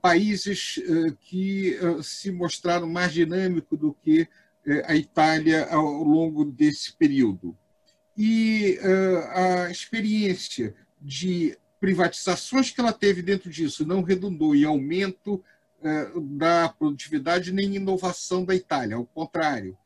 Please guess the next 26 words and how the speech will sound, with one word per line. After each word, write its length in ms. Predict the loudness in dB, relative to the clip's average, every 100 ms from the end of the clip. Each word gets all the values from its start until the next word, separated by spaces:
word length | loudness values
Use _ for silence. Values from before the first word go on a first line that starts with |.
| _ _ _
eh, 360 | -2 0 -2 -6 -6
passou 480 | -6 -4 2 4
exatamente 840 | 4 2 -2 -4 -2 0 0 -2 -10
por 180 | -10
um 40 | -8
processo 540 | -6 -6 -6 -6 -6
de 100 | -8
redução, 800 | -6 -6 -6 -8 -4 -2 -2 -4 _ _ _ _
eh, 160 | -4 -2
da 160 | -2
velocidade 840 | -2 -2 -2 -4 -2 0 0 -2 -6
de 280 | -6 -8 -6
inovações. 680 | -4 -4 -4 -6 -8 -8 -4
A 40 |
Itália 540 | -4 -2 -2 -2 -4 -8 _ _ _
era 180 | 0 0
um 60 | 0
país 680 | 0 2 0 -2 -6 -12 -16 -12
que 100 | -12
tinha 320 | -10 -10 -6
um 200 | -4 -4
razoável 560 | -2 -2 0 0 0 -6
sucesso 720 | -18 -18 -6 -2 -2 -6 -8
de 80 | -10
export-led 760 | -10 -16 -8 -8 -6 -4 -4
growth. 380 | -2 -2 -2